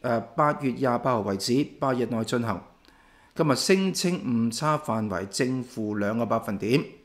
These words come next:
咁換言之，全部都係誤差範圍內。噉喺女性同埋拉丁裔嘅選民間呢，Kamala Harris 呢，係獲得四十九percent，高達十三個百分點，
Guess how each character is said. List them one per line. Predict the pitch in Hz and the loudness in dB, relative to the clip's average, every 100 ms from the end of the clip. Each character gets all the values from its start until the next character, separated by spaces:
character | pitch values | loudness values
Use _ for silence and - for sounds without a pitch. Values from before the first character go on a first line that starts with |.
| - | -6
咁 | 131 | -4
換 | 123 | -2
言 | 113 101 | -2 -2
之， | - 151 | -2 -2
全 | - 95 | -2 -4
部 | 101 | -2
都 | 135 | -2
係 | 127 | -2
誤 | 107 | -6
差 | 107 123 | -6 -6
範 | 117 104 | -4 -6
圍 | - | -8
內。 | 62 - - _ _ - - _ - - - _ _ | -10 -12 -14 _ _ -20 -20 _ -20 -20 -20 _ _
噉 | 143 185 170 | 2 4 4
喺 | 127 165 196 143 131 | 6 6 6 4 6
女 | 143 | 4
性 | - 143 139 | 4 2 2
同 | 127 | 2
埋 | 113 107 120 | 0 0 2
拉 | 156 175 175 | 4 6 4
丁 | 175 180 180 | 4 4 4
裔 | 143 | 4
嘅 | 117 110 127 | 4 2 0
選 | - | 2
民 | 139 104 | 0 0
間 | 139 160 | 2 4
呢， | 190 196 - - - - - - - | 6 2 -4 -20 -20 -20 -20 -20 0
Kamala | 208 202 175 | 4 6 6
Harris | 190 139 98 175 | 6 6 2 2
呢， | 185 180 - - - | 2 2 -12 -20 -6
係 | 120 117 117 | 2 4 6
獲 | 113 107 | 4 2
得 | 170 147 | 0 0
四 | - 131 | 0 2
十 | 120 113 | 2 2
九 | 98 - 123 | -2 -4 -4
percent， | 120 160 156 - - - - - | 0 2 2 0 -14 -20 -20 -2
高 | - 185 175 | 6 8 8
達 | 120 | 4
十 | 110 - - | 0 -2 -2
三 | - - 156 165 | -4 0 0 2
個 | 131 | -2
百 | - 117 | 0 0
分 | 123 113 | 2 4
點， | 120 | 4